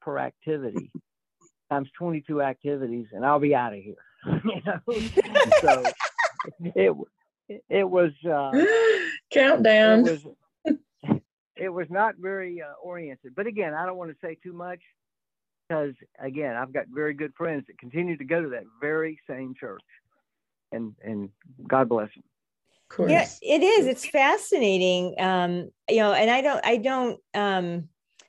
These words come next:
Speaker 3: regret that ritualistic piece. I think there's a, a, a strong need for that, that we don't have in our society, because kids growing up without that, you know,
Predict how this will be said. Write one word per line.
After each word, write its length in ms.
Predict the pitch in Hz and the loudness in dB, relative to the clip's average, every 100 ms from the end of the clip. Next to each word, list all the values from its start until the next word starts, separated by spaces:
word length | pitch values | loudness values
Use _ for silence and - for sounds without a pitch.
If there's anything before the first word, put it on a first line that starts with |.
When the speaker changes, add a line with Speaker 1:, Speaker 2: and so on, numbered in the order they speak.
| _ | _
Speaker 3:
regret 600 | 190 190 180 240 480 539 | 2 2 2 2 2 2
that 180 | 214 - | 0 2
ritualistic 840 | 180 175 190 175 165 160 170 - | 0 0 -2 0 -2 -4 -10 -8
piece. 200 | - 185 | -2 0
I 100 | 220 | 0
think 260 | 226 311 311 | -2 -4 0
there's 260 | 240 214 | 0 4
a, 180 | 202 175 - | 2 0 -2
a, 180 | 190 170 - | -6 -4 -4
a 80 | 190 | -4
strong 500 | - - 220 196 175 | -6 -4 -2 0 0
need 280 | 175 254 - | 0 -2 -4
for 200 | 208 170 | -2 0
that, 380 | 156 156 147 - | 0 0 -2 -4
that 120 | 160 | -4
we 120 | 175 | -2
don't 240 | 175 160 151 | -2 -2 -4
have 180 | 156 240 | -4 -4
in 100 | 180 | -6
our 120 | 135 | -6
society, 960 | - 151 - 147 147 147 143 143 143 _ _ _ _ | -10 -14 -8 -4 -2 -2 -4 -6 -10 _ _ _ _
because 280 | 185 190 180 | 0 0 0
kids 280 | - 226 202 | 0 -2 0
growing 300 | 220 196 180 | -2 0 -2
up 120 | 160 | -2
without 480 | 165 - 190 370 370 | -4 0 0 -2 0
that, 360 | 160 151 170 - _ | 0 2 0 -6 _
you 160 | 185 | -2
know, 100 | 175 | -2